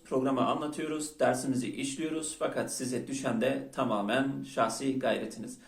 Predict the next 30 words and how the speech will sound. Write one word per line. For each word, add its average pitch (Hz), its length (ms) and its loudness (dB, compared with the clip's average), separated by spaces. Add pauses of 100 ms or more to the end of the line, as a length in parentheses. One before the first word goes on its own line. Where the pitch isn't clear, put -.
(120)
Çünkü 165 300 -4
siz 160 260 0
şahsi 131 340 2
gayret 123 320 4
ettiğiniz 120 400 -2
zaman 131 380 0 (160)
muvaffakiyet 131 760 4 (140)
söz 131 320 2
konusu 117 440 -2
olmuş 123 340 2
oluyor. - 240 -6 (320)
Ücretimiz 196 760 4 (440)
diğer 196 360 10
dershanelere 156 680 4
göre, 113 340 0 (240)
diğer 135 320 6
platformlara 135 540 4
göre 131 440 0
gerçekten 135 540 0
çok 135 240 -4
çok 151 200 -4
ucuz. 110 240 -8 (220)
Yani 131 340 6
dışarıdan 151 640 4
on - 140 2
saatlik 160 560 2
bir 135 260 -4 (120)
canlı 131 380 2
matematik 127 720 -2
dersini 117 580 0